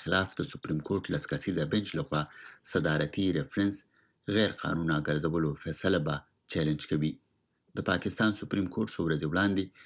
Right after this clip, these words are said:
د صدارتي ریفرنس خلاف د ملک اعلی عدالت جج قاضي فایز عیسی خلاف د ملک نه بهر د جایدادونو لرلو په تور په سپریم جوډیشل کونسل یا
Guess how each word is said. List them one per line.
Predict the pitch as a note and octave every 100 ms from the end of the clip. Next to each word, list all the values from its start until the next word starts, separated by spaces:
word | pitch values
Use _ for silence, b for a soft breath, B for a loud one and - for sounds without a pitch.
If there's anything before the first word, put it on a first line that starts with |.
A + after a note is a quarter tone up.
| B -
د | E2+ D#2
صدارتي | D#2+ D#2+ D#2 D#2 G2 F2+ G2
ریفرنس | G#2+ F2+ D#2+ F2
خلاف | F2+ E2+ -
د | D#2+
ملک | D#2+ D2+ - D2+
اعلی | D#2 D2 C#2
عدالت | D2+ D2+ E2 - - F2
جج | G2 - B B B - G#2+
قاضي | G#2 G#2 G2+ F2
فایز | D#2 D#2 - D#2
عیسی | D2+ D2+ D2+
خلاف | D2+ F#2+ F#2 -
د | E2 G#2
ملک | A2 -
نه | D2+ D2
بهر | - E2 - B B B -
د | E2+
جایدادونو | D#2 D2 D2+ E2 D#2+ D2
لرلو | D#2 A2 F#2
په | D#2 D2+
تور | E2+ E2 B B B
په | - D#2+
سپریم | D2+ - G#2 F#2+
جوډیشل | E2 D2+ D#2 D2+ D2+
کونسل | G2+ G2+ - F#2+ F2
یا | D2+